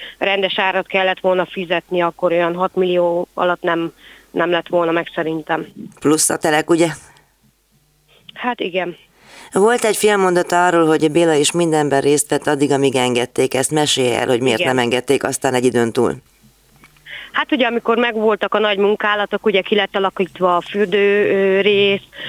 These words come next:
Speaker 1: a konyha és a szoba része, akkor ugye a berendezésnél már nem nagyon engedtük ki, mert szerettünk volna meglepetést neki,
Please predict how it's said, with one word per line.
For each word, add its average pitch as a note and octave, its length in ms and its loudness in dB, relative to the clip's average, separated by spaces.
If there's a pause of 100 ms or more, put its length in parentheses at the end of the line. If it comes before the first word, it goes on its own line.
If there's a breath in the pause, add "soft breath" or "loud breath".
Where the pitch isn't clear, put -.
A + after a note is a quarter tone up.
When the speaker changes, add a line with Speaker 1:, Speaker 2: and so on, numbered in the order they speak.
(120 loud breath)
Speaker 1:
a E3 280 0
konyha G3+ 520 0
és F#3+ 180 0
a F#3 280 2
szoba A#3 220 0
része, D4+ 580 0 (360 loud breath)
akkor A3+ 300 -4
ugye A3 180 2
a A3 60 2
berendezésnél G3+ 1400 0
már G3+ 240 0
nem G3+ 140 0
nagyon G3 260 2
engedtük F3+ 400 -2
ki, - 100 -4
mert A3 160 -2
szerettünk F#3 420 -2
volna F#3+ 220 2
meglepetést E3 840 -4
neki, G3+ 480 -2